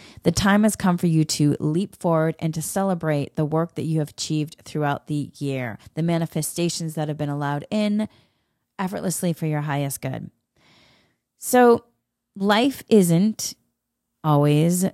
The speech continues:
sunshiny, yet the universe brings in the longest day of the year to remind us that there is always light at the end of the tunnel. Even though things may feel challenging,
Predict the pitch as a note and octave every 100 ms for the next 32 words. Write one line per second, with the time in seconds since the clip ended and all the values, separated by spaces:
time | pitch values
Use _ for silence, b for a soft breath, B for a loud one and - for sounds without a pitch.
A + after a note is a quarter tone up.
0 | _ _ _ _ _ _ _ - - F3+
1 | E3+ E3 - D3 C#3 B2+ A2 - - -
2 | F3+ - G#3 C4 C#4 B3+ A#3 - - E3+
3 | F3+ F3+ E3 - F#3+ F#3+ F#3+ F#3 - F3
4 | E3 D#3+ D#3+ E3 - D3 C#3 D3+ D3+ D#3+
5 | A3 G#3+ G#3+ - G3+ F#3 F#3 F#3 G3 G#3
6 | A#3 G#3 D#3+ B2 C3+ - - - E3 E3+
7 | F3 F3+ - E3 E3+ F3 F3 F3 F3+ F3
8 | D#3+ D#3 - - D#3+ E3 D#3 - D3 D3
9 | D#3 - D3+ D3 D#3 D3+ - C#3+ C#3 -
10 | - _ _ _ _ _ _ _ _ _
11 | _ _ _ _ _ _ _ _ A#3 A#3+
12 | B3+ A3+ G#3 G#3+ - - F3+ F#3 F3 -
13 | E3 D#3+ E3 - D#3+ D#3 D3+ - - E3+
14 | F3 F3 F3 E3+ E3+